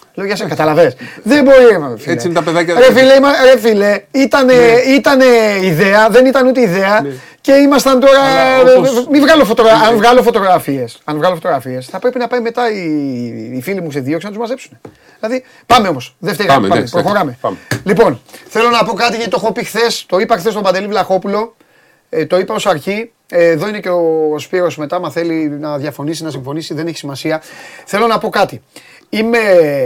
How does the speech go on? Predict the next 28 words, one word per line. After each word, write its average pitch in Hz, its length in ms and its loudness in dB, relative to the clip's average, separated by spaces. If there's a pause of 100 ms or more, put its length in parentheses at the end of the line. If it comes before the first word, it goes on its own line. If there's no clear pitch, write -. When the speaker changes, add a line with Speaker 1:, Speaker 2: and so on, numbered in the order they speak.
(960)
Speaker 1:
από 175 240 -4
την 165 180 -6
αρχή, 202 520 -6 (640)
ε, 139 400 -6 (800)
ένας 196 300 -4
άνθρωπος 202 320 -4
που - 60 -18
σε - 80 -6
αυτήν 214 200 -10
εδώ 214 140 -6
την 208 120 -10
εκπομπή, 151 500 -6 (1400)
όχι 196 200 -6
δεν 247 120 2
επέτρεψα, 160 600 -6
γιατί 175 260 -6
και 175 100 -10
οι 175 60 -2
άνθρωποι 175 320 -4
που 151 240 -8
βάζω 165 200 -4
απέναντί 170 260 -8
μου 170 100 -10
πάντα 175 200 -6
είναι 175 100 -8
πάρα 170 200 -4
πολύ 127 140 -10
σοβαροί, 120 480 -10